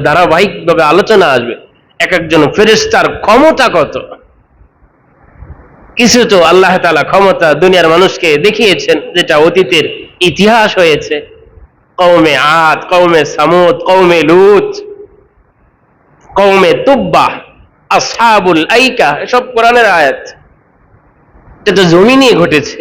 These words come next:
জমিনের বাহিরের কথা না। মিশর, লেবানন, তুরস্ক, সিরিয়া, আরব আমিরাতের কথা, সব তো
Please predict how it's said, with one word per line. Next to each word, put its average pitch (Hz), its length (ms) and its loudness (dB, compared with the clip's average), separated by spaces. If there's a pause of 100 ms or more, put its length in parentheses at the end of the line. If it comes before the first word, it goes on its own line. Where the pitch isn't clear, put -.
(160)
জমিনের 196 400 2
বাহিরের 202 400 2
কথা 139 320 0
না। 151 120 -12 (640)
মিশর, 160 580 2 (160)
লেবানন, 165 480 2 (180)
তুরস্ক, 185 420 -2 (200)
সিরিয়া, 180 440 0 (1400)
আরব 170 360 2 (120)
আমিরাতের 170 600 0
কথা, 143 280 -4 (800)
সব 226 220 -4
তো 202 60 -6